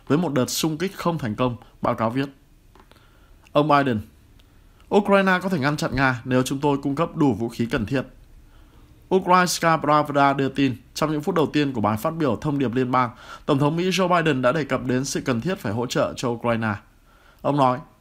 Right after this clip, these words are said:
Ukraine có thể ngăn chặn Tổng thống Nga Putin nếu chúng ta đứng về phía Ukraine và cung cấp cho họ những vũ khí cần thiết. Viện trợ cho Kiev đang bị chặn lại bởi những người muốn rời xa vai trò lãnh đạo toàn cầu.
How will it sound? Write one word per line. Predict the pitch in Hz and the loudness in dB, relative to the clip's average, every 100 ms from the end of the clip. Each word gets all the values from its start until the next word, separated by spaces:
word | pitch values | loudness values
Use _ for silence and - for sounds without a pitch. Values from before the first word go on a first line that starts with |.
| - - - 196 | -20 -20 0 0
Ukraine | 202 190 190 185 | 2 2 4 2
có | 180 | 0
thể | 185 | -2
ngăn | 131 147 | 0 0
chặn | 156 151 - | 0 -2 -2
Tổng | 135 110 | -2 0
thống | 113 139 | 0 2
Nga | 143 | 0
Putin | 143 143 143 135 104 - - | 2 -2 0 -2 -2 -10 0
nếu | 135 | 0
chúng | 147 139 | 0 0
ta | 139 | 0
đứng | 131 127 165 | 0 -2 -2
về | 127 | -4
phía | - 123 | -2 -2
Ukraine | 131 135 127 127 113 - - - | -2 -2 0 0 -2 -8 -8 -4
và | |
cung | 117 143 | -2 -2
cấp | 175 180 | -4 -4
cho | 135 | 0
họ | 127 123 | 0 0
những | 127 135 | -6 -4
vũ | 143 | -4
khí | - 127 | -2 -2
cần | 139 98 | -2 0
thiết. | 117 117 _ _ _ - - - - | -2 -4 _ _ _ -20 -20 -10 0
Viện | 170 | 0
trợ | 180 165 | 4 4
cho | 139 185 | 4 -2
Kiev | 190 196 214 | 2 2 2
đang | 175 160 | 0 0
bị | 123 | 0
chặn | 160 127 | 0 2
lại | 135 101 | 0 0
bởi | 127 | -2
những | 123 165 | 0 0
người | 147 | 0
muốn | 127 135 175 | 2 0 2
rời | 170 | 0
xa | 123 151 147 | 0 0 2
vai | 147 139 | 0 0
trò | 135 | 0
lãnh | 113 139 | 0 0
đạo | 131 | -2
toàn | 113 101 | -2 -4
cầu. | 101 95 | -2 -4